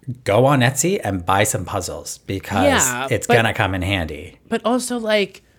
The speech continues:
Speaker 2: maybe don't present that. It's like, there's a world in which someone just
Speaker 1: <laughs>
Speaker 2: comes
Speaker 1: Yeah.
Speaker 2: on and, like, they've secretly studied
Speaker 1: Yeah.
Speaker 2: everything and are just like, I'm fe-, like, uh, they're basically,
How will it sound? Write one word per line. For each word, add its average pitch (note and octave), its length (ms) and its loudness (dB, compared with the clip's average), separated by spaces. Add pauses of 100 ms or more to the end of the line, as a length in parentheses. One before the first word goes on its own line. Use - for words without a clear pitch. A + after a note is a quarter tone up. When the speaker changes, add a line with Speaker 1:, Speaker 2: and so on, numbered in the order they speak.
(220)
Speaker 2:
maybe A#3+ 640 2
don't G#3 480 0
present F3 680 0
that. C3+ 500 0 (440)
It's - 100 -14
like, G3+ 220 0
there's A#3 300 0
a E4 80 0
world B3 380 4
in E4+ 100 0
which - 340 -4
someone G#3+ 380 0
just - 180 0
Speaker 1:
<laughs> - 60 -4
Speaker 2:
comes G#3 180 -2
Speaker 1:
Yeah. F3 80 4 (180)
Speaker 2:
on G3+ 100 4
and, F3+ 140 0
like, E3+ 200 2
they've E3 180 2
secretly G#3 580 -2
studied F3 500 0
Speaker 1:
Yeah. G#2 120 2
Speaker 2:
everything G#3+ 580 2
and F3 120 -2
are E3 120 -2
just E3+ 280 -8
like, D#3 320 0 (520)
I'm F#3 240 4
fe-, F#3+ 220 -6
like, F#3+ 200 0
uh, F#3 100 0
they're A3 200 4
basically, A#3 840 0